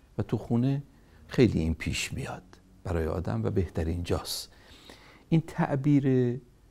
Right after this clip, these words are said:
ریاضت تعبیری است که یکی از آقایون خدمت علامهٔ طباطبایی رسید. از ایشون درخواست کرد که "آقا، یه نسخهٔ سیر و سلوک به ما بدید که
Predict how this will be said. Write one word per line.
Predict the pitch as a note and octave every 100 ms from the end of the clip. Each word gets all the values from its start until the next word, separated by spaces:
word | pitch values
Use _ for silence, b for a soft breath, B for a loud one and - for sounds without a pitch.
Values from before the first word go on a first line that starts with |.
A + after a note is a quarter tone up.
| - -
ریاضت | A2+ G#2 F#2+ G#2 F#2+ F#2+ - - - _ -
تعبیری | F2+ F2+ G#2 A#2+ B2+
است | A2 -
که | A#2
یکی | A2 A2+ C3+ G2+ A2
از | G2+ G2 - - -
آقایون | - F#2 F#2+ G#2+
خدمت | G#2 - F#2+ -
علامهٔ | F2+ F2+ F2
طباطبایی | E2+ E2 D#2 - E2 E2+ A#2
رسید. | F#2 F2 F#2+ F#2 G#2 B B B B B B
از | D3 D3+
ایشون | C3+ D3 C#3
درخواست | - G#2 A2 C3+ C3
کرد | C3+ B2
که | - C#3
"آقا، | A#2
یه | A#2 D3
نسخهٔ | B2 G#2 - A#2+
سیر | G#2+ G2 G2
و |
سلوک | F#2 - B2 G#2+ -
به |
ما | G2 G2
بدید | F#2+ F#2 F#2 -
که | - G2+